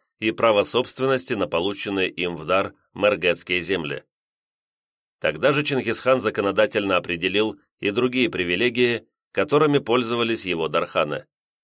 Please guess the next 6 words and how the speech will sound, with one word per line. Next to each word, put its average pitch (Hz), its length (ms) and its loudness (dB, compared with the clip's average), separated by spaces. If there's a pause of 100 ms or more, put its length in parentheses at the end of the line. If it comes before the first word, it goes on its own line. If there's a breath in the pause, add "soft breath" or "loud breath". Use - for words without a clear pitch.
(640)
Мои 107 300 0
дарханы — 143 720 4 (220)
Сархон-Шар, 110 920 2
Бадай 92 640 2 (100)
и 104 140 -2
Хишелик. 113 680 -2